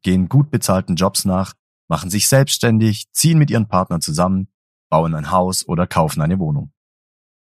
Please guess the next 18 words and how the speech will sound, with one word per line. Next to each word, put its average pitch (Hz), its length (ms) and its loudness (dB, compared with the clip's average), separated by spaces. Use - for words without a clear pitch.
Dann 104 340 2
beginnt 113 260 0
man - 160 0
unweigerlich 104 560 2
damit, 98 280 2
seine 104 280 2
eigene 98 340 2
Situation 98 720 0
mit 107 220 -2
der 95 140 2
der 98 160 0
anderen 92 280 0
zu - 120 -6
vergleichen 98 720 -2
und 95 180 -4
zieht 80 220 -4
seine 85 200 0
Schlüsse. 82 480 -4